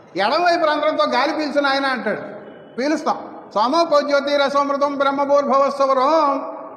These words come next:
ఇప్పుడు ఈ మధ్యవేలుతో ఎడమవైపు ముక్కు రంధ్రాన్ని ముయ్యి నాయనా అంటాడు, మోస్తాం. కుడివైపు రంధ్రంతో గాలి వదిలిపెట్టి నాయనా అంటాడు, వదిలిపెడతాం. ఆ తమలపాకులతో చెంబులో నీళ్లు తీసుకుని తాగు నాయనా అంటాడు, తాగుతాం.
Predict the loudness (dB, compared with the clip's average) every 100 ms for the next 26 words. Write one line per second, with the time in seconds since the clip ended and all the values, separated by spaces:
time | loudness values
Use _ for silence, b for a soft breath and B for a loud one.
0 | -8 -4 -2 -2 -2 0 0 0 2 4
1 | 4 2 2 2 4 4 4 0 0 0
2 | 0 0 0 -4 -2 -2 0 -2 -2 -2
3 | 0 -2 0 -2 -4 -10 -16 -8 -2 2
4 | 4 2 2 0 -2 -2 0 0 2 0
5 | 0 -2 -2 -4 -4 -6 -4 -2 -2 -2
6 | -2 -2 -4 -10 -4 0 2 2 2 2
7 | 2 2 2 2 2 2 2 -2 -2 -4
8 | -6 -4 -2 0 0 0 -2 -2 -2 -2
9 | 0 0 -4